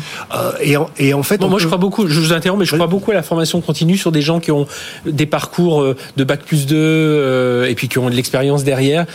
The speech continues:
Speaker 2: Euh, m-, enfin, je, je vois beaucoup de beaux exemples, euh, comme ça, hein,
Speaker 1: Non,
Speaker 2: souvent.
Speaker 1: mais vous avez tout à fait raison, surtout dans le numérique, euh, puisque dans le numérique, on sait que l'expérience, souvent, peut être acquise,
Speaker 2: Ouais.
Speaker 1: bah, justement sur le terrain, en programmant, et cetera.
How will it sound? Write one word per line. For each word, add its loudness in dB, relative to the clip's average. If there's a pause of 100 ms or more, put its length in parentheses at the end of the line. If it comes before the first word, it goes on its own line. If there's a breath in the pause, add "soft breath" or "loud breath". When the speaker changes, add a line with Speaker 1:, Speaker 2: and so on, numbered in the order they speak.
(160 loud breath)
Speaker 2:
Euh, -2
m-, -2 (160)
enfin, 0
je, 0
je 0
vois 2
beaucoup -2
de 2
beaux 0
exemples, 0
euh, 2
comme 0
ça, -2
hein, -2
Speaker 1:
Non, -2
Speaker 2:
souvent. 0
Speaker 1:
mais 0
vous 2
avez 0
tout -6
à 0
fait -2
raison, 2
surtout 0
dans 2
le 2
numérique, 0
euh, 0
puisque -2
dans 2
le 2
numérique, 2
on 0
sait -2
que -2
l'expérience, 0
souvent, 0
peut 0
être -4
acquise, 0
Speaker 2:
Ouais. 0
Speaker 1:
bah, -2
justement 0
sur -2
le 0
terrain, 2
en 0
programmant, 0
et -2
cetera. -4